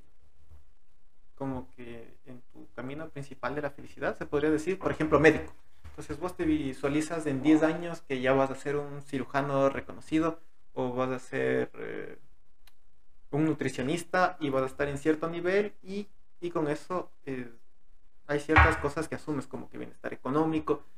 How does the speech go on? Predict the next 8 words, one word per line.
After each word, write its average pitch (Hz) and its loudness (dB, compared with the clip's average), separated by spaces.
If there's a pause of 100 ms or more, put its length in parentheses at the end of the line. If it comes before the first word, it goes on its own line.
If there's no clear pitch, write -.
(140)
y 135 -6
con 123 -2
el 117 0
bienestar 117 -2
económico 131 -4
un 127 -2
bienestar, 120 2
eh, 113 -8